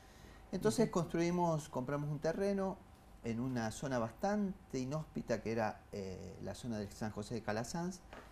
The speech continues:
Speaker 1: y ahí hicimos, empezamos haciendo un galpón, y en ese galpón alto, lo construimos alto para, para, con la, por supuesto con la futura idea de hacer una sala de teatro,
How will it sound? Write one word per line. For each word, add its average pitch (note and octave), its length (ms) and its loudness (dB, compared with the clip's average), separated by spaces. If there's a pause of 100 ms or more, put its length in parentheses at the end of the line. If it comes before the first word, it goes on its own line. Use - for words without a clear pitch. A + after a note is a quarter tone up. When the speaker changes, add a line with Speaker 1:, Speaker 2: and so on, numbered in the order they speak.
(240)
Speaker 1:
y A#2+ 120 6
ahí A2+ 240 6
hicimos, A#2+ 600 0
empezamos G#2+ 460 -4
haciendo A2 200 -4
un G#2+ 60 -4
galpón, D#3+ 420 2 (920)
y A2 120 2
en A#2+ 100 2
ese C3 220 0
galpón B2+ 580 4 (300)
alto, A#2 440 6
lo F#2 180 -2
construimos G2 500 -2
alto G#2 360 0
para, F2+ 260 -6 (320)
para, E2+ 300 -4
con G#2 220 0
la, F#2+ 100 -2 (340)
por G2+ 140 4
supuesto A2 400 -2
con G2 120 0
la F2 120 -2
futura G#2 420 -2
idea G#2 280 2
de F#2+ 80 2
hacer F#2+ 260 -4
una G2 160 -4
sala G#2+ 240 -4
de A#2 100 -2
teatro, C#3+ 440 -2